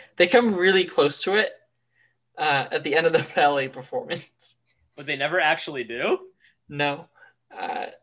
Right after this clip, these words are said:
Speaker 1: yeah, so that's whole, Peyton's whole thing, is Peyton is into ballet while she's in Boston, and she takes some pictures while she's there as well.
Speaker 2: To send
Speaker 1: Uh,
Speaker 2: to her mother.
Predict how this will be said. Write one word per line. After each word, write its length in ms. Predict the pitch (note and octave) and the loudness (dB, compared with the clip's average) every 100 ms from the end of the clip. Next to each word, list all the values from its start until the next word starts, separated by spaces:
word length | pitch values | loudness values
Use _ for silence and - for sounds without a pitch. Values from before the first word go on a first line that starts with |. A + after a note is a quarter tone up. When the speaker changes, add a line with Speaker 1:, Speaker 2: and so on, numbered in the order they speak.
| _ _ | _ _
Speaker 1:
yeah, 240 | E3+ E3+ - | 2 4 4
so 420 | - F#3 F3 D3+ - - | 4 6 6 6 -2 0
that's 260 | - A3+ - | 4 4 6
whole, 160 | A#3 - | 4 4
Peyton's 340 | A#3 F#3 F3 | -2 -2 -2
whole 160 | E3+ C#3 | -2 -2
thing, 220 | A#2 A2 | -4 -6
is 120 | D3 | -8
Peyton 320 | - D#3 D#3+ | -2 -2 0
is 280 | D#3+ D3+ C#3+ | 0 0 -2
into 220 | C#3 D#3 | -6 -4
ballet 600 | D3+ D3+ C#3 B2+ B2 C3+ D3+ | 4 4 6 2 0 -4 -4
while 160 | C3+ | -4
she's 240 | D3 C#3 C#3 | -4 -6 -12
in 100 | C3 | -8
Boston, 460 | B2 - - A#2 | -6 -6 -6 -8
and 100 | C3+ | -6
she 120 | E3 | -8
takes 240 | F#3+ B3 - | 0 0 0
some 120 | A3 | -8
pictures 480 | G#3+ F#3 - C3+ - | -6 -8 -6 -6 -6
while 140 | A#2 | -8
she's 240 | B2 C3+ C3+ | -8 -10 -6
there 220 | B2 B2 | -4 -4
as 160 | B2+ | -8
well. 260 | B2+ B2 C3+ _ - - _ | -8 -8 -10 _ -20 -20 _
Speaker 2:
To 60 | D#3 | -16
send 220 | - D#3 | -4 -2
Speaker 1:
Uh, 100 | C3+ | -2
Speaker 2:
to 80 | - | -4
her 40 | D#3+ | -10
mother. 380 | A#3 G#2 G2 | -10 -10 -14